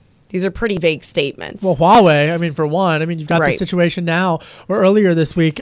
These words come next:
Speaker 2: uh, you've got the, the Brits saying that they're gonna do the deal with Huawei as it relates to China. They didn't like, the, the White House didn't like that very much, Francesca.
Speaker 1: But generally speaking, the White House statements about what happened on these phone calls are pretty vague,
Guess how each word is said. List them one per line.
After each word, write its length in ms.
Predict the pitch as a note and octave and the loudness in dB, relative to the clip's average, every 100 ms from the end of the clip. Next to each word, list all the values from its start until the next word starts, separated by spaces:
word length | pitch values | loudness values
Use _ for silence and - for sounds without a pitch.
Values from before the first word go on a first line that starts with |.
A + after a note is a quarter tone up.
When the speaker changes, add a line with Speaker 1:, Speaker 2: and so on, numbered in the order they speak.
| - | -4
Speaker 2:
uh, 180 | F3+ D#3+ F3+ | -2 -2 -4
you've 160 | E3+ D3+ | -4 2
got 200 | D#3+ - | 2 2
the, 200 | D3+ D3 | -2 -2
the 100 | C#3+ | -2
Brits 280 | D#3+ F#3+ - | 2 2 4
saying 340 | F#3 F3 E3+ | 2 2 2
that 80 | D#3 | -2
they're 100 | F3 | -2
gonna 200 | E3+ E3 | -2 0
do 160 | F3 | 0
the 80 | D#3+ | 0
deal 360 | D#3 E3+ D#3+ - - - _ | 2 2 2 -2 -12 -20 _
with 200 | D#3+ - | -4 2
Huawei 500 | F#3+ G3+ G#3 E3 D#3+ | 4 6 6 6 6
as 240 | E3 E3 | 4 2
it 60 | - | 2
relates 320 | D#3+ E3 D#3 | 2 2 0
to 100 | - | -6
China. 480 | - G3 A#3+ E3+ A2 - _ _ | 0 2 4 2 -4 -10 _ _
They 100 | F#3 | 2
didn't 160 | A3+ E3+ | 2 4
like, 200 | E3 D3+ | 0 0
the, 200 | F#3 D#3+ | 2 2
the 100 | D#3+ | 2
White 180 | D#3+ A#3 | 4 6
House 140 | A3 | 4
didn't 160 | F3+ D#3 | 2 0
like 160 | D3+ C#3+ | 0 0
that 160 | C#3 | 0
very 160 | C#3 C3+ | 0 -2
much, 180 | C3 - | -2 -4
Francesca. 560 | C3 A#2+ B2 - D3 - _ | -6 -4 -6 -6 -10 -12 _
Speaker 1:
But 260 | G3+ G#3+ G#3+ | -6 -6 -6
generally 560 | E3+ G#3+ A3 G3+ F3+ | -4 -2 -2 -4 -4
speaking, 460 | F3 - G#3 E3+ D#3+ | -8 -10 -12 -10 -10
the 100 | D#3 | -8
White 200 | D#3+ D#3+ | -6 -6
House 180 | E3 D3+ | -8 -10
statements 440 | - F3 D#3+ D#3+ | -10 -10 -10 -12
about 180 | E3+ D3 | -10 -8
what 100 | - | -8
happened 260 | D#3+ C#3+ D#3 | -10 -10 -10
on 120 | C#3+ | -10
these 180 | C#3+ - | -12 -12
phone 260 | D3+ D3 | -12 -12
calls 540 | C#3+ D3 C3 C3+ - - _ _ _ _ - | -10 -10 -8 -10 -14 -20 _ _ _ _ -16
are 60 | |
pretty 240 | D3 F3 D#3 | -12 -10 -2
vague, 420 | E3+ D#3+ C#3+ | 0 0 -2